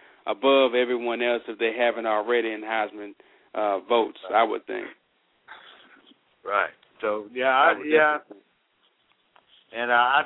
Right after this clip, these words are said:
Speaker 2: think if it was a lot of stuff surrounding them, you know, a lot of stuff came out. Well, they, they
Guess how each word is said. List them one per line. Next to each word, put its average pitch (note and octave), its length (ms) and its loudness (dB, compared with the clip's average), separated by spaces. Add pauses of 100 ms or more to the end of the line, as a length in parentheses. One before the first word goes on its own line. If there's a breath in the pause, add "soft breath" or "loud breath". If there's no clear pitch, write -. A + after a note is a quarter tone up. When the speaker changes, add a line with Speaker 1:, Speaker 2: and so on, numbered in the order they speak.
Speaker 2:
think D3 200 -6
if C3+ 100 -8
it C#3+ 140 -2
was B2 140 -10
a A2+ 120 -10
lot B2 200 0
of G#2+ 140 -12
stuff C3 240 -4
surrounding A#2 500 -2
them, A2+ 180 -10 (520)
you A#2+ 100 -16
know, A#2 220 2
a A2 40 0
lot A2+ 180 4
of G#2+ 140 -8
stuff A#2+ 160 -6 (100)
came A2+ 320 -6
out. G#2+ 260 -4 (500)
Well, A2+ 140 -8
they, A2 180 -12
they B2 80 -4